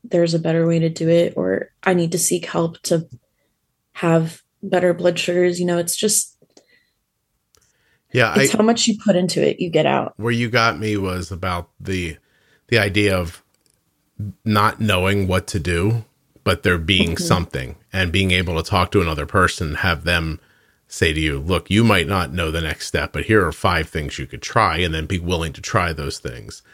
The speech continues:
Speaker 1: Yeah.
Speaker 2: Yeah, that part kind of really spoke to me, uh, about
Speaker 1: And I
Speaker 2: the
Speaker 1: feel like
Speaker 2: diabetes.
Speaker 1: it's so, it's where it's hard with diabetes is, like, there are so many things you can try, and it might take so long for you to find the things that work.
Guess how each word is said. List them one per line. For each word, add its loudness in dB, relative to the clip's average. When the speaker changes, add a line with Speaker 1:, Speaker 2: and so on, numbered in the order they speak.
Speaker 1:
Yeah. 2
Speaker 2:
Yeah, -6
that 0
part 2
kind -6
of -12
really -8
spoke -12
to -18
me, -16
uh, -14
about -8
Speaker 1:
And 4
I 4
Speaker 2:
the -4
Speaker 1:
feel 4
like 4
Speaker 2:
diabetes. -2
Speaker 1:
it's -2
so, 2
it's -4
where 2
it's -2
hard 2
with 0
diabetes 0
is, -6
like, -6
there 2
are 2
so 2
many -2
things -6
you -8
can -8
try, -4
and -4
it -4
might -6
take -8
so 4
long -4
for -8
you -4
to -6
find -8
the -8
things -8
that -8
work. -10